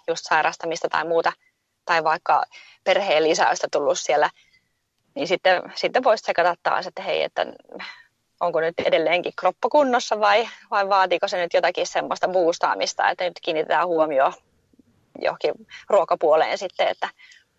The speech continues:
että yllättävästi sitä kyllä löytyy semmosia puutteita, ainakin tuo D-vitamiini on tosi semmoinen yleinen, missä löytyy puutteita, niin yli puolelta me-, meilläkin niin mitanneista, niin siellä on D-vitamiinivajetta ja oli se sitten kesä tai talvi, niin siellä löytyy puutteita, niin,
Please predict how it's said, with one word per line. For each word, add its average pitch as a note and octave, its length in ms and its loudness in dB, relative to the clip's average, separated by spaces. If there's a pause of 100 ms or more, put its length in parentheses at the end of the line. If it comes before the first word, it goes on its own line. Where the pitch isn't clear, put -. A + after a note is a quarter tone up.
(200)
että F3 260 -4
yllättävästi G3 580 2
sitä G3 220 -2
kyllä F#3 320 0
löytyy F3+ 340 2
semmosia F3 380 -4
puutteita, F3 500 0 (280)
ainakin F3 340 -4
tuo E3+ 160 2
D-vitamiini E3 560 2
on A#2+ 80 -2
tosi F#3 200 -2
semmoinen D#3+ 380 0 (120)
yleinen, D#3+ 440 2 (380)
missä - 280 -2
löytyy E3 340 4
puutteita, - 460 0
niin F3 200 0
yli E3+ 160 2 (160)
puolelta F3 400 2 (260)
me-, F#3 140 -2 (160)
meilläkin E3+ 440 0
niin F3 140 0
mitanneista, F3+ 500 0
niin F#3 220 -2 (100)
siellä F#3+ 200 0
on F3+ 100 -2
D-vitamiinivajetta F3+ 960 2
ja F3+ 160 0 (880)
oli F3+ 200 -2
se F#3+ 80 0
sitten G3 220 -2
kesä G#3 220 4
tai F3+ 180 2
talvi, A3+ 340 4
niin G3+ 140 0
siellä F3+ 240 4
löytyy F3+ 340 4
puutteita, F3+ 440 0
niin, G#3 160 -4